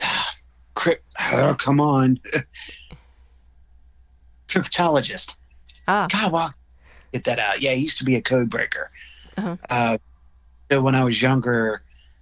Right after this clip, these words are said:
Speaker 1: uh, he was into the paranormal big time, and he influenced my brother and, and myself to really look at the bigger picture. And, uh,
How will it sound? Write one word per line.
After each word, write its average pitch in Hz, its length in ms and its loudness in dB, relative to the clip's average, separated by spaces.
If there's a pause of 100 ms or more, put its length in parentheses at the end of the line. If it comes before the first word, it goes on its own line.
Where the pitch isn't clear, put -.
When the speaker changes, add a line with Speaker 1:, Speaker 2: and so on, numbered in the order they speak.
(200)
Speaker 1:
uh, 117 380 0 (500)
he 147 240 2
was 131 380 2
into 151 320 2
the 123 120 -2
paranormal 117 560 0
big 120 220 -4
time, 107 440 -4 (100)
and 123 220 -8 (460)
he 151 220 2
influenced 135 520 0
my 120 140 2
brother 123 320 0
and, 113 320 -16 (200)
and 117 220 -4
myself 104 540 -4
to 113 180 -6
really 107 340 -4 (160)
look 135 320 -4
at 120 160 -4
the 123 100 -4
bigger 110 300 -6
picture. 107 520 -4 (640)
And, 113 340 0
uh, 113 40 2